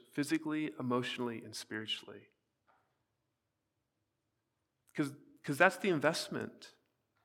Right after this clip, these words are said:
If you act like an owner, you might say, "It's my time. It's my resources." But if you're steward, you look out at how God wants you to use it, and you go, "Wait, wait, where are the holes?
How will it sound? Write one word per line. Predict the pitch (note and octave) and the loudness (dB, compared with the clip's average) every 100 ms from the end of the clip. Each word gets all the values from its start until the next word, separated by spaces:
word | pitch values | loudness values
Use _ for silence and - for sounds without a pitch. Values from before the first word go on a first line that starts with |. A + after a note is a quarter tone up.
| _ _ _ _ _ _ _ _ _ _ | _ _ _ _ _ _ _ _ _ _
If | D3+ | 2
you | D3+ | 6
act | D#3 F3 | 6 8
like | F3 E3 | 6 8
an | D3+ - | 4 4
owner, | C#3+ E3+ B2 C#3 F3 - - - - - | 4 6 6 4 0 -8 -20 -20 -20 -2
you | C#3+ | 6
might | C#3 | 6
say, | C#3 C#3 | 6 2
"It's | B2 - | 2 0
my | B2+ | -4
time. | E3+ B2 A#2+ B2 - _ _ _ _ _ _ _ _ _ _ _ _ _ _ _ _ - | -2 -4 -6 -8 -14 _ _ _ _ _ _ _ _ _ _ _ _ _ _ _ _ -20
It's | - | -4
my | C#3 | 2
resources." | D#3 C#3 C3 A2 G#2+ - - - - _ _ _ _ - - - - - | 4 4 0 -6 -6 -12 -16 -20 -20 _ _ _ _ -20 -20 -20 -20 0
But | D#3 | 2
if | D3 | 4
you're | D3+ | 2
steward, | - - A3 F3 C3 - - - | 2 -2 2 4 2 0 -14 0
you | E3+ | 6
look | F#3 F3+ | 8 8
out | D#3+ D#3+ C#3 - | 6 6 6 4
at | C#3 | 2
how | B2+ C#3+ | 2 4
God | D#3 D#3 | 6 8
wants | D#3 D#3 - | 6 4 2
you | |
to | D3+ | -2
use | C3+ E3+ A3 B2 | -2 -2 0 -2
it, | A#2 - | -4 -4
and | C#3 | -2
you | |
go, | C#3 B2 B2 - - - - | 2 2 0 -10 -20 -6 0
"Wait, | |
wait, | C#3 A2+ - - - _ _ _ _ _ _ - | 2 2 -4 -14 -20 _ _ _ _ _ _ -2
where | C3 C3+ | 2 2
are | |
the | C#3 | 0
holes? | B2+ A2+ A2+ - | -2 -2 -4 -10